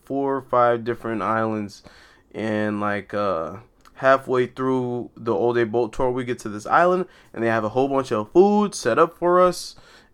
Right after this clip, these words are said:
And, um, it's nice. So after I finish eating, there's people that massage and selling all different types of stuff come and try to talk to us.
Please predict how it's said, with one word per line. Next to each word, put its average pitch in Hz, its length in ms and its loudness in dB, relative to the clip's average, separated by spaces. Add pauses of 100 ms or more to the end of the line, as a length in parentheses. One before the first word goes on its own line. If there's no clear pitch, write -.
And, 110 260 -2
um, 110 280 -2 (160)
it's 107 160 -8
nice. 156 560 0 (160)
So - 180 -2
after 120 260 -2
I 110 60 0
finish 110 320 -6
eating, 175 380 -2 (760)
there's 113 600 -4 (100)
people 127 340 -4
that 104 160 0
massage 139 760 4
and 107 240 -6 (400)
selling 123 640 2
all 127 240 4
different 131 280 -4
types 127 220 -2
of 120 60 -12
stuff 123 300 -2
come 123 180 -4
and 120 100 -4
try 117 120 0
to 113 100 -4
talk 110 280 -2
to 110 140 -2
us. 110 300 -2